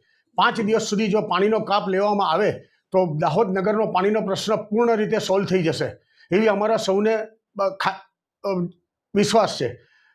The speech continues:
સાથે સાથે અમે આ બાબતમાં શું કરવા જઈ રહ્યા છે તેની ટેકનિકલ માહિતી કાર્યપાલક ઇજનેરશ્રી આપને જણાવશે. અમે શું શું કાર્યવાહી કરવા જઈ રહ્યા છે. નગરજનોને મારી એવી વિનંતી છે કે પાણીનો બગાડ કરશો નહીં,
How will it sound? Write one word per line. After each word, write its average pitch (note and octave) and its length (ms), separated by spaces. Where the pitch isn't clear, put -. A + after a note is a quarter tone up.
સાથે G#3 260
સાથે G#3+ 360
અમે G3+ 460
આ A#3 140
બાબતમાં G3+ 640
શું A#3 240
કરવા G#3+ 240
જઈ G3+ 220
રહ્યા A#3 180
છે E3 180
તેની G#3 180
ટેકનિકલ G3+ 480
માહિતી G3+ 600
કાર્યપાલક G#3+ 520
ઇજનેરશ્રી F#3+ 640
આપને F#3+ 280
જણાવશે. F3+ 680
અમે G3+ 180
શું G#3 180
શું A3+ 140
કાર્યવાહી G#3 360
કરવા G3+ 300
જઈ G3 200
રહ્યા G3 200
છે. C#3 260
નગરજનોને A3+ 580
મારી G#3+ 240
એવી A3 160
વિનંતી G#3 460
છે C3+ 280
કે G3+ 140
પાણીનો G3 460
બગાડ G3 340
કરશો G#3 360
નહીં, G#3+ 320